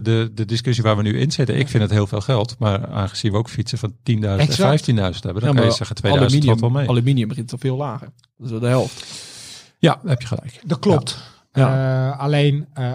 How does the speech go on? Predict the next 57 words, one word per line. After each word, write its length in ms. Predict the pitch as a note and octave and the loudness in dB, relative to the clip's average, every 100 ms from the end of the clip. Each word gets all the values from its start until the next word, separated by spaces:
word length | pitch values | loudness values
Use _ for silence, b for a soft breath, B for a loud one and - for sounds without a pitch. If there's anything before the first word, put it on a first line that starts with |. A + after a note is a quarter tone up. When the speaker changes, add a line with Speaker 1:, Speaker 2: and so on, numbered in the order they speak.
| B2 | -6
Speaker 2:
uit-, 280 | D3 C3 | -8 -4
dan, 240 | B2+ C#3 C#3+ | 0 2 2
dan 160 | C3+ D3 | 2 2
kom 180 | E3 D3+ | 2 2
je 80 | |
ook 140 | E3 D#3+ | 0 -2
altijd 220 | D#3 B2 | -2 0
weer 100 | C#3 | 0
in 80 | B2 | 0
de 60 | |
discussie. 540 | A#2+ A#2+ - B2+ - - | 0 -2 -2 -2 -4 -4
Als 220 | C3+ - | -2 -2
je 100 | C#3+ | -4
een 140 | B2 C3 | -6 -4
aluminium 960 | C3+ C3+ C3 D3 D3 B2+ B2+ B2 A#2+ A#2+ | 0 2 4 4 4 4 2 0 0 -2
fiets 600 | - - - D#3+ D3 - | -6 -12 -4 -2 0 0
nieuw 340 | A#2 B2+ D#3+ F#3+ | 4 6 6 4
gaat 320 | - A#2 - | 0 -4 -2
kopen 640 | B2+ A2 A2 A#2 F#2 A2+ A#2+ | 0 0 -2 -6 -6 -8 -10
met 300 | A#2 A#2 - | -4 -4 -4
bijvoorbeeld 460 | G2+ G#2+ A2 A#2+ | -10 -10 -10 -10
een 60 | C3+ | -10
eenhonderdgroep, 600 | A2 A2 - - A#2+ A#2+ | -8 -8 -10 -6 -6 -6
eenhonderdvijf 640 | - B2 A#2 - A#2+ B2 A#2+ | 0 2 2 0 -4 -4 -6
groep 220 | - A2 - | -10 -12 -8
en 100 | A2+ | -6
schijfremmen, 760 | - A2+ B2+ A2+ G#2 G2+ A#2 - b b | -4 -2 -4 -4 -8 -10 -14 -16 b b
dan 140 | - F3 | -8 -2
ben 120 | A2 | -2
je 120 | G#2 | -2
ook 220 | D#3 F#3+ | -4 -4
al 100 | C4 | -4
gauw 320 | G3 G#3 G3+ E3 | -6 -4 -4 -2
in 100 | D#3 | -2
de 60 | |
Speaker 1:
Ga 60 | D#3 - | -2 2
je 60 | G2+ | 2
Speaker 2:
twee. 80 | F2+ | 2
Speaker 1:
ook 60 | |
naar 100 | F#2+ | 0
die 100 | F#2+ - | -2 0
Speaker 2:
Ja. 60 | |
Speaker 1:
vijftienhonderd 500 | G2 G2 G2+ F#2 F#2 | 0 0 0 0 -2
euro. 200 | - - | -4 -2
Speaker 2:
Ja, 160 | G2+ B2 | 2 4
Speaker 1:
Ja. 40 | |
Speaker 2:
al, 340 | G#2+ B2+ B2 C#3+ | 2 0 -8 -4
al 220 | C#3 D3+ | -2 0
in 80 | D3 | 0
de 80 | C3+ | 0
twee, 360 | D#3+ G3 C#3 | 2 2 2
hè, 100 | B2 | 2
nu. 120 | D3+ | 4
Speaker 1:
Ja, 140 | G3+ C#3 | 6 6
misschien 300 | A2 - F#2+ | 2 -2 -4
wel. 240 | F#2 G2+ - | -6 -8 -4
Ja. 140 | A#2 | -4